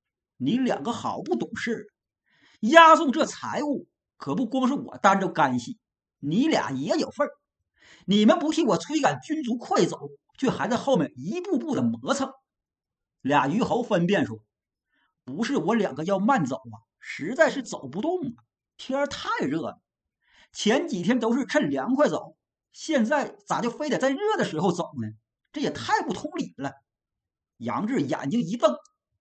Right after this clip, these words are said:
：“你俩这么说话就是放屁。前几天离着大名府近，人家多，还都是大路，现在咱们走的可都是山路。你知道哪座山里藏着强人，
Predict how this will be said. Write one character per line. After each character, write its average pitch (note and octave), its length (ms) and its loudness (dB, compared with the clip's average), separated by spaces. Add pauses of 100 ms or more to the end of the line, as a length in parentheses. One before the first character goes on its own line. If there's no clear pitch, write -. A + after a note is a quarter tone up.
(340)
：“你 F3+ 160 6
俩 D#4 240 8
这 C4+ 100 2
么 G#3 80 6
说 A3 200 0
话 A#3+ 160 4 (280)
就 D#4 180 0
是 - 120 -6
放 B3 200 2
屁。 C4+ 320 -6 (680)
前 C4+ 360 4
几 A#3+ 140 0
天 B3+ 220 4
离 A#3+ 80 4
着 D4+ 100 0
大 C#4+ 160 4
名 C#4 180 4
府 C3 180 -8
近， A#3 260 -8 (280)
人 D#3 320 -2
家 C#4+ 140 0
多， F3 380 -4 (200)
还 G3 220 -2
都 A3+ 160 -2
是 B3+ 80 -2
大 F#4+ 280 -6
路， D#3 240 -4 (600)
现 D#4 320 10
在 D#4+ 140 12
咱 A3 160 8
们 A#3+ 100 2
走 E3+ 180 0
的 G#3 80 -2
可 - 120 -2
都 C#3+ 160 -2
是 A#3+ 80 2
山 F3 340 4
路。 F3+ 240 -2 (460)
你 D#3 240 0
知 D3+ 120 -2
道 A#3+ 200 2
哪 D#3 220 2
座 D#4 220 2
山 G#3 300 6
里 D3+ 60 -2 (120)
藏 D3+ 240 -2
着 G#3 100 2
强 B3 360 -2
人， A2+ 220 -4